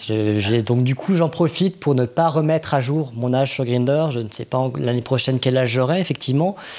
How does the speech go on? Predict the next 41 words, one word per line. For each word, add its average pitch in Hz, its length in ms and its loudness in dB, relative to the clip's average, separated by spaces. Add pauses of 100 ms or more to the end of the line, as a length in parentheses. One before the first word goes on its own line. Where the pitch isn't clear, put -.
(220)
Là, 165 120 4
je 170 60 2
suis - 120 0
resté 170 200 2
à 160 60 2
trente-six 175 420 -2
pour - 160 -4
le 170 60 2
moment, 170 240 2
ça 175 160 -2
passe 175 240 0
encore, 180 360 0
donc 160 180 -2
je 131 100 -6
sais 127 160 -4
pas 151 260 0
jusqu'à 127 220 -4
combien 139 260 2
de 127 60 -2
temps 151 100 4
je 139 100 -2
pourrai 143 120 2
avoir 131 160 2
trente-six 135 420 -2
ans. 170 160 0 (540)
Je - 100 -10
sais - 60 -12
pas 123 140 -6
si - 220 -4
dans 135 140 2
dix 120 220 2
ans, 139 80 2
je 131 120 -4
pourrai 127 160 0
toujours 151 240 0
avoir 135 140 2
trente-six 123 460 -4
ans, 139 120 0
mais 131 100 -2
j'espère 110 380 -2
bien. 95 160 -8